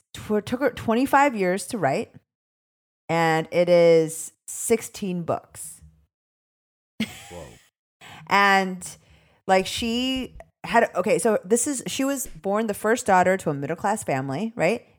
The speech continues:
Speaker 1: in Gyeongsangdo. She, her parents, her father was fourteen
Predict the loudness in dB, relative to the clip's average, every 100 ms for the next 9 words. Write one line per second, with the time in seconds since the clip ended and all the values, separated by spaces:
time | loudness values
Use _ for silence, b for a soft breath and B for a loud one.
0 | -10 -6 -6 -6 -6 -6 -8 b b b
1 | b _ -8 -4 -2 -2 -2 -6 -4 -4
2 | -2 0 2 0 -2 -8 -14 _ _ _
3 | _ -8 2 4 6 6 4 4 0 0
4 | 0 0 -2 -4 -4 -8